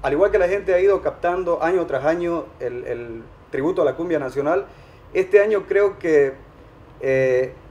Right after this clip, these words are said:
la gente, como estaba diciendo anteriormente, ya entendió el concepto de lo que es el tributo y no es de la noche a la mañana. Estamos, este, Raúl, eh, desde noviembre ya del,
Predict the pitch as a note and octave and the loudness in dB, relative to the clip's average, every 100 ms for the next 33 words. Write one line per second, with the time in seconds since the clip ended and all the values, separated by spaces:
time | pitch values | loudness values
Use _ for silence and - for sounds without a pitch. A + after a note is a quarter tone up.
0 | - - F3+ G3 A#3 A3 G3+ F3+ E3 G3+ | -14 0 2 2 2 0 0 -2 0 4
1 | G3+ F#3+ G3 F#3+ E3 E3+ F3+ F#3 F#3 E3 | 4 4 4 2 0 -2 0 -2 -2 0
2 | G#3 A3 F#3+ F3+ G#3+ G3 D#3 C#3+ C#3+ F#3+ | 2 2 -2 2 4 4 0 -6 -2 -4
3 | - C#3+ B2+ B2 A#2+ A#2 D3+ D3+ - C3+ | -4 -8 -8 -8 -10 -2 -2 -2 -6 -6
4 | D3+ D3+ C#3+ - F#3 G3+ A3+ A3+ G#3 F#3+ | -6 -6 -10 -8 -8 -4 -2 -2 -2 -8
5 | - - - - - D3 C#3 D#3 G3 F3 | -16 -20 -20 -20 -8 -2 0 0 -2 -2
6 | C3+ D3+ F#3 F#3 - - - - A#3 A#3 | -4 -4 -4 -6 -10 -16 -12 -4 -2 -2
7 | - - D3+ - C#3 D3+ E3+ G3 G3 D3+ | -8 -8 -6 -2 2 2 2 0 -2 -4
8 | C3+ C3 B2 B2+ C#3+ C#3 C#3 C3+ - - | 0 0 0 -2 -2 0 0 -2 -8 -14
9 | - - - - - - D3+ D#3+ G#3 A3 | -20 -20 -20 -20 -20 -4 -2 2 0 0
10 | E3 D#3 E3+ E3 C3+ | 0 0 0 -2 -4